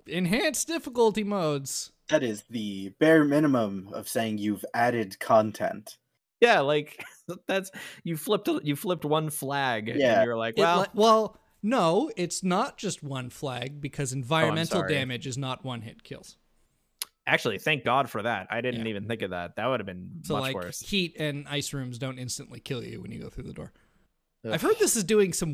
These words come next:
Speaker 1: weird things to the speed run because of this, 'cause there were, like, a lot of weird damage boosts you could do, but, like, other than that, it's like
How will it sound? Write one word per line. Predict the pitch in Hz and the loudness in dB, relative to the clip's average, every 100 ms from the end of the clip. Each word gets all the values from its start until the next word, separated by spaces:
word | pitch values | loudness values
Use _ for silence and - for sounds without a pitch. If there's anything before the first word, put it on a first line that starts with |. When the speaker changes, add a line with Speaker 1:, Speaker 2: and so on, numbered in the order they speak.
| 127 | -4
Speaker 1:
weird | 151 156 143 | -2 -2 -2
things | 156 147 151 - | -2 0 -2 -6
to | - | -10
the | 127 | -8
speed | - 147 139 | -6 -4 -4
run | 147 147 147 | -2 -2 -4
because | 135 120 135 135 | -6 -8 -6 -6
of | 139 | -4
this, | 143 147 - | -2 -2 -4
'cause | - - | -10 -10
there | 123 | -10
were, | 120 | -10
like, | 117 117 | -10 -8
a | 123 | -6
lot | 123 | -4
of | 123 | -6
weird | 127 123 117 | -6 -8 -10
damage | 120 127 113 | -10 -10 -10
boosts | 135 127 - | -10 -10 -12
you | 123 | -12
could | 135 | -12
do, | 135 131 | -10 -10
but, | 120 120 | -10 -14
like, | 117 120 | -14 -14
other | 120 | -14
than | - - | -14 -14
that, | - - | -14 -18
it's | - - | -16 -16
like | 151 | -16